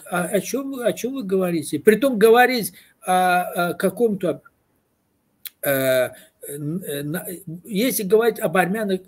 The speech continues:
э, армяно-григорианской конфессиональной принадлежности, да, да, это есть.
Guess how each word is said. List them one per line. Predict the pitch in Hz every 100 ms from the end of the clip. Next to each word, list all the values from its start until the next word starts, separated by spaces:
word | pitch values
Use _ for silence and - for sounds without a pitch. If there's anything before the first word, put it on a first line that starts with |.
| - -
э, | 190
армяно-григорианской | 165 170 170 175 190 160 160 147 170 180 175 151
конфессиональной | - 151 - - 175 247 311 233
принадлежности, | 175 165 147 131 131 113 107 -
да, | 262 262 254
да, | 196 208 240
это | 240
есть. | 202 135 123 117